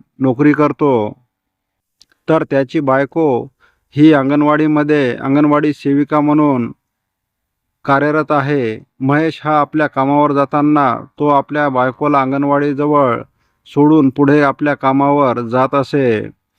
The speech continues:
त्याला काही अडचण असल्यास तो आपल्या बायकोला आपला पुतण्या सोबत अंगणवाडीत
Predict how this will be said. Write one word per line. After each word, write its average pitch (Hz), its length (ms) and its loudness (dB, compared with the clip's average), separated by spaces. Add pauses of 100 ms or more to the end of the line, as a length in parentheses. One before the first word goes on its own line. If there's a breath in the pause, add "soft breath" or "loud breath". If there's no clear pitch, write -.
(420)
त्याला 147 280 2
काही 151 320 -2
अडचण 143 400 -2
असल्यास 139 500 0 (220)
तो 147 100 0
आपल्या 143 360 0
बायकोला 131 760 -2 (880)
आपला 151 300 0
पुतण्या 147 540 -2
सोबत 143 560 -2
अंगणवाडीत 143 500 -2